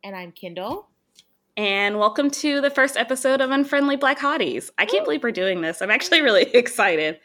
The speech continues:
Speaker 1: I think I'm
Speaker 2: Um,
Speaker 1: more
Speaker 2: it's on
Speaker 1: nervous.
Speaker 2: my bucket list of things for this year, so I can't believe we're finally here.
Speaker 1: I, I, I think I'm more nervous than anything, but I'm a nervous person, so it doesn't take much for me to be nervous.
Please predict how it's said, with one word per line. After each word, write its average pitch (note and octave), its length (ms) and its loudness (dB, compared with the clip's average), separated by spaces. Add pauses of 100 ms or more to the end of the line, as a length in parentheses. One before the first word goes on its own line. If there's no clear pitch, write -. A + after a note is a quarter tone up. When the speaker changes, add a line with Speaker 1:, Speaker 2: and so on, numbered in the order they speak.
(380)
Speaker 1:
I C4+ 60 -16
think C4+ 240 -10
I'm D4+ 100 4
Speaker 2:
Um, F#3 340 4
Speaker 1:
more - 60 -8
Speaker 2:
it's G#3+ 160 0
on G#3 160 2
Speaker 1:
nervous. - 20 2
Speaker 2:
my C4+ 140 2
bucket F#3 320 -2
list F3+ 200 -2
of F3+ 100 -6
things E3 260 -6
for F3 80 -8
this F3+ 240 -6
year, G#3+ 400 -4
so E3 880 -4 (280)
I E3+ 220 -4
can't F3 260 -8
believe - 200 -14
we're - 100 -10
finally - 400 -12
here. - 400 -14 (1000)
Speaker 1:
I, C#4 400 -12 (120)
I, C4 280 -14
I A#3+ 200 -12
think D#4+ 160 -14
I'm F4 140 -10
more C#4+ 120 -10
nervous G3 300 -12
than G#3 100 -20
anything, F#3 440 -16
but E3+ 100 -16
I'm F3+ 120 -14
a F#3 40 -12
nervous F3 320 -14
person, G3+ 440 -18
so G3+ 100 -14
it F#3+ 60 -10
doesn't F#3 140 -10
take D#3 160 -16
much - 200 -20
for D#3 60 -20
me C#3+ 80 -20
to C#3+ 60 -20
be - 120 -20
nervous. - 400 -20